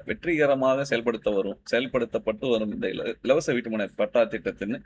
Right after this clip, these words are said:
அடுத்த கட்டமாக வந்து பாத்தீங்கன்னா, சென்னை உள்பட பல மாநகராட்சிகளிலும்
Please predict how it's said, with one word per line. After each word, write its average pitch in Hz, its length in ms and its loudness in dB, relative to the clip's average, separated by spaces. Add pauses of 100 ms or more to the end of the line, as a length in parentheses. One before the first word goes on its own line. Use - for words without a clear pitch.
(320)
அடுத்த 175 240 4
கட்டமாக 120 480 4
வந்து 110 180 2
பாத்தீங்கன்னா, 104 400 -2
சென்னை 170 360 0
உள்பட 113 400 2 (120)
பல 127 220 4
மாநகராட்சிகளிலும் 123 1040 2